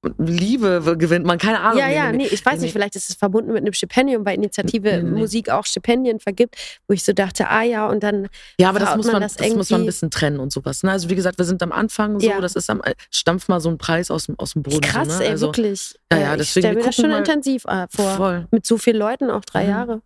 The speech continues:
Speaker 1: Mhm.
Speaker 2: Oh, ich bin gespannt.
Speaker 1: Mhm.
Speaker 2: Cool.
Speaker 1: Voll.
Speaker 2: Geil. Was wünschst du dir, äh, in Bezug auf Flinter für die Zukunft in der Musikindustrie?
Speaker 1: Großes Thema natürlich, worüber alle sprechen,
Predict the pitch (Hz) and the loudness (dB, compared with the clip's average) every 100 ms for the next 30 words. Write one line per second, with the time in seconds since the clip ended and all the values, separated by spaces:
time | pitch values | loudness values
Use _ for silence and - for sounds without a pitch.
0 | - 180 180 190 - 180 - 185 180 - | -4 -2 -2 -6 -4 -4 -2 -2 -2 -6
1 | 175 180 185 214 240 240 247 - - _ | -6 -6 0 2 2 0 -4 -10 -20 _
2 | _ - 156 151 - - 330 330 330 330 | _ -2 0 0 -8 -2 0 0 -4 -4
3 | - - 269 254 277 320 - 285 247 269 | -8 0 0 0 -2 -2 -2 -4 -2 -2
4 | 269 262 254 - - - _ - 214 208 | 0 -2 -6 -14 -20 -20 _ -2 -2 0
5 | 208 214 214 208 - - - 180 - 214 | -2 -2 -2 -2 -4 -2 -2 -4 0 0
6 | 240 247 240 247 - - 202 - 302 - | 0 -2 -2 -4 -2 -2 -2 0 0 2
7 | 277 262 - - - 254 240 214 190 - | 0 0 -6 -6 2 2 2 0 -4 -4
8 | 170 160 - - - _ _ _ - - | -4 -4 -10 -18 -20 _ _ _ -20 -18
9 | - - - _ _ _ _ _ _ _ | -18 -20 -20 _ _ _ _ _ _ _
10 | _ _ _ _ - 165 170 196 208 - | _ _ _ _ -8 0 0 0 -2 0
11 | 202 208 202 - 185 156 170 175 170 175 | 0 0 -2 0 -2 0 -2 0 0 0
12 | 170 - _ - 175 180 - 180 185 175 | 0 -6 _ 0 0 0 0 0 0 -2